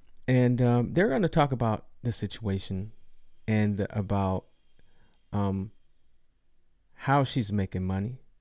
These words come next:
and, um, if Joe might want to be part of her new journey.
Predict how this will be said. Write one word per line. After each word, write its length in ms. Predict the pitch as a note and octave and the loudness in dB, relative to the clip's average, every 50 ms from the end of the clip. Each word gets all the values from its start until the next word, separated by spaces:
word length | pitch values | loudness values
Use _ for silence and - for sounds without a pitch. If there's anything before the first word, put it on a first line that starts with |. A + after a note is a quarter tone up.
| _ _ _ _ _ _ _ _ _ _ _ _ _ - | _ _ _ _ _ _ _ _ _ _ _ _ _ -2
and, 400 | A#2 A#2 A#2 A2+ A2+ A2+ G#2+ A#2 | 0 0 2 2 0 0 -2 0
um, 480 | A2+ A2+ A2+ A2+ A2 A2 A2 A2+ B2 - - - - - _ _ - - - - - _ _ _ - - _ _ _ _ _ - | 0 0 0 0 0 0 -2 -4 -6 -10 -18 -20 -20 -20 _ _ -20 -20 -20 -20 -20 _ _ _ -20 -20 _ _ _ _ _ 0
if 300 | - C3 C#3 A#2+ - - A2+ | 2 2 2 2 -2 -8 -12
Joe 640 | G#2+ - A2+ B2+ C#3 C#3+ C3+ B2 A2+ G#2 G2+ - - | -6 0 2 2 4 4 4 2 2 0 -2 -4 -6
might 460 | C3 A#2 A#2 A#2 A#2+ B2 B2 A2+ - - | -6 -4 -2 -2 0 0 0 -2 -2 -4
want 360 | A2 A2 A2+ A2+ A2+ A2 - - - | -4 -4 -2 -2 -2 -4 -6 -8 -8
to 340 | - A2 G#2 G2+ G2+ A2 - - - | -6 -4 -4 -4 -4 -6 -8 -6 -4
be 140 | - C#3 C3 | -2 -2 -2
part 380 | C3+ - - C#3 D3+ D3+ B2 | -2 -4 -4 -4 -4 -2 -2
of 240 | A2 G#2 G2+ G2 A2 - - - _ _ _ _ _ _ _ - - - - - - - - | -2 -2 -2 -4 -8 -14 -20 -20 _ _ _ _ _ _ _ -20 -20 -20 -20 -20 -20 -20 -20
her 340 | - - - B2+ A#2+ A#2 A2+ | -20 -4 -2 0 2 2 2
new 220 | A#2 A#2+ B2 A#2+ | 2 0 0 -2
journey. 560 | G#2+ G#2 G#2+ A2+ A#2+ A#2 G#2+ F#2 E2+ F2+ F2 | -2 -4 -4 -2 -2 -2 -4 -4 -6 -10 -12